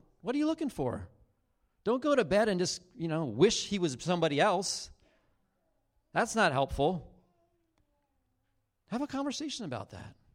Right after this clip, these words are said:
And men, inv-, you know, invite your wives into your life, like, "Hey, call me out on my stuff.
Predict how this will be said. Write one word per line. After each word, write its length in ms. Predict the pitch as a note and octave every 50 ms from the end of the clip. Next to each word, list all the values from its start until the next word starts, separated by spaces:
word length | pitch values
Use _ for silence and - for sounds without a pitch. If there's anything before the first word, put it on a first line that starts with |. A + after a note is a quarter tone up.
| _ _ _ _ _ _ _ _ _ _ _ _ _ _ _ _ _ _ _ _ _ _ -
And 140 | E3+ F#3
men, 180 | A#3 C#4 C#4+ A#3+
inv-, 200 | G3 F3 E3 G3+
you 60 | F#3
know, 60 | E3
invite 240 | D3 B2+ E3 G#3+ B3
your 140 | C4+ C#4+ A#3+
wives 360 | D#3+ C#3 C#3+ F3+ B3 B3 G3
into 100 | G#3 F#3+
your 80 | F3 F3
life, 220 | F3+ A3 A3 D#3+
like, 100 | D#3+ D3
"Hey, 100 | E3+ F3
call 220 | - - G3+ G3 F#3
me 100 | D#3 C#3
out 140 | B2+ B2
on 60 | A2+ G#2
my 100 | F#2+ G2
stuff. 500 | - - - - - G2+ - - -